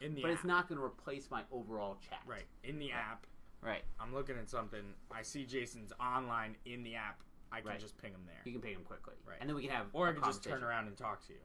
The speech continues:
Speaker 2: Right.
Speaker 1: But I
Speaker 2: Sometimes
Speaker 1: prefer to not do that.
Speaker 2: Right.
Speaker 1: All right, so the next thing, um, that I think is
Speaker 2: I'm
Speaker 1: a
Speaker 2: surprised you picked this. This is,
Speaker 1: Really?
Speaker 2: like, this is the littlest, tiniest little feature. Like,
Speaker 1: I
Speaker 2: this is
Speaker 1: love the little tiny features.
Speaker 2: this is
Speaker 1: I'm a details guy.
Speaker 2: Yeah, you. Wait,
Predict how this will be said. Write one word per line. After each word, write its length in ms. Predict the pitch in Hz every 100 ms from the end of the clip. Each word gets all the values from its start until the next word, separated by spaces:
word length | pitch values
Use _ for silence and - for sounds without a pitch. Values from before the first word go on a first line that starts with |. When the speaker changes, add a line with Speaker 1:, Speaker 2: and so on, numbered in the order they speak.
| -
Speaker 2:
Right. 160 | 123 - -
Speaker 1:
But 100 | 123
I 60 |
Speaker 2:
Sometimes 360 | 120 120 151 123
Speaker 1:
prefer 180 | 156 139
to 80 | 127
not 240 | 113 98
do 80 | 98
that. 140 | 95 107 87
Speaker 2:
Right. 160 | 76 - - - - - -
Speaker 1:
All 60 | 233
right, 160 | 196
so 100 | -
the 100 | 208
next 280 | 262 392 -
thing, 400 | 196 180 165 160 -
um, 480 | 139 131 123 120 113 -
that 120 | 143
I 120 | 175
think 300 | 185 165 139 -
is 100 | 135
Speaker 2:
I'm 100 | 139
Speaker 1:
a 60 | 127
Speaker 2:
surprised 480 | 127 - 165 175 147
you 60 |
picked 220 | - 135
this. 120 | - -
This 220 | 196 196
is, 120 | 127
Speaker 1:
Really? 380 | 156 233 302 311
Speaker 2:
like, 60 |
this 160 | 269 240
is 60 | 214
the 140 | 151 123
littlest, 400 | 156 196 202 196
tiniest 400 | - 180 180 143
little 120 | 170
feature. 280 | - 165 170
Like, 200 | 143 131
Speaker 1:
I 140 | 233 311
Speaker 2:
this 60 |
is 40 | 277
Speaker 1:
love 240 | 277 285
the 100 | 220
little 280 | 214 202 185
tiny 340 | 165 165 156
features. 400 | 139 131 117 -
Speaker 2:
this 160 | 190 202
is 100 | 165
Speaker 1:
I'm 260 | - 262 302
a 60 | 226
details 600 | 165 214 190 185 147 131
guy. 200 | 120 101
Speaker 2:
Yeah, 100 | 92
you. 240 | 120 175 147 - - - - - - - - - - - - - -
Wait, 100 | -